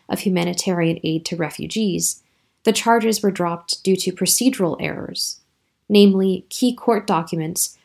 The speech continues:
were not translated for the defendants without knowledge of Greek. But Sara's legal troubles resulting from her work are far from over.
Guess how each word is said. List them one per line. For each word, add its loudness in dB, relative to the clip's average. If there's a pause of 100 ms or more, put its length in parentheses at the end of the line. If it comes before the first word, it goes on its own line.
were 4
not 2
translated -2
for -2
the 2
defendants -2
without -2
knowledge -4
of -10
Greek. -4 (1000)
But -4
Sara's 2
legal 4
troubles -4
resulting -2
from -4
her 0
work -6
are -2
far 0
from -10
over. -4